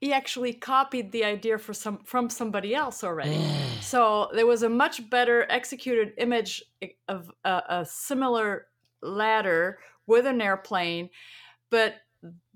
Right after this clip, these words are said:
Speaker 1: the, the guy who posted the original, uh, on Instagram, I believe, did a good job at it, but he also was completely honest and said,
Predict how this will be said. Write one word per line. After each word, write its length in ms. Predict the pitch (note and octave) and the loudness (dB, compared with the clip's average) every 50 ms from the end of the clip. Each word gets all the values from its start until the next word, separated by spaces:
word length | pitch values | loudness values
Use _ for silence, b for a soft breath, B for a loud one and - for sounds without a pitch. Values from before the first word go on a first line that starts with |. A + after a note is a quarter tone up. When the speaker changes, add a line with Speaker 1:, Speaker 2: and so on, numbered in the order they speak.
| _ _ _ | _ _ _
Speaker 1:
the, 400 | G#3 G3+ F#3 F#3 F3 E3+ D#3+ E3 - | -2 0 2 2 2 0 0 -2 -4
the 80 | F#3 F3 | -4 -2
guy 220 | G#3+ A3+ B3 A#3+ | 2 2 2 2
who 120 | A3+ A#3+ A#3 | 2 -2 -4
posted 580 | A#3 - C#4+ E4 F4 E4+ - - A#3+ G#3 E3+ | -2 -2 -2 -2 -2 -4 -4 -2 -4 -4 -2
the 120 | G3 F#3+ F#3 | -4 -2 -2
original, 800 | F3+ E3+ E3+ F3+ F3 F3 F#3 E3 E3 D#3 D#3 D#3+ D#3 - - _ _ _ _ | -2 0 0 -2 -2 -4 -4 -4 -2 -2 -2 -2 -4 -6 -10 _ _ _ _
uh, 260 | E3+ F3+ F3 E3+ D3+ - | -2 0 0 0 -2 -2
on 180 | F#3 F#3+ - - | -4 -6 -6 -6
Instagram, 600 | A#3+ B3+ B3 - - G#3 F#3+ F3+ E3 E3 E3+ E3+ | -6 -6 -6 -8 -10 -10 -6 -6 -6 -4 -6 -6
I 60 | E3 | -8
believe, 400 | - E3+ E3+ E3+ E3 E3 E3+ E3 b b b b b _ _ | -6 -6 -4 -4 -4 -4 -6 -8 b b b b b _ _
did 180 | F#3+ G#3+ G#3+ C4 | 2 2 4 4
a 60 | D4 | 2
good 200 | D4+ E4+ C#4+ A3+ | 2 -2 -2 0
job 300 | A3 A#3+ A#3+ B3 A#3 G#3+ | 2 2 4 4 2 2
at 160 | F#3 F3 F3+ | 2 2 2
it, 240 | F#3 G3 F#3+ F#3+ - | 0 -2 -2 -4 -4
but 160 | - G#3 G3+ | -4 -4 -2
he 140 | - A3 A3 | 0 2 2
also 580 | A3 A3 A#3 A#3 A3+ - B3 A3 G#3+ G#3 G3+ G3 - | 4 4 4 2 0 -2 0 0 0 0 0 -2 -2
was 180 | G3+ G3 F#3+ | -4 -6 -6
completely 480 | - - G3 - - C#4+ C4+ B3+ G#3+ - | -6 -10 -10 -6 -4 -2 0 2 2 2
honest 540 | E3+ G3 G#3 G#3+ F3 D3 D#3 E3+ - - - | 4 2 2 2 0 -2 -4 -6 -8 -10 -10
and 160 | F3 E3+ D#3 | -10 -8 -6
said, 280 | - G3 F3+ E3+ F3 | -4 -4 -4 -4 -4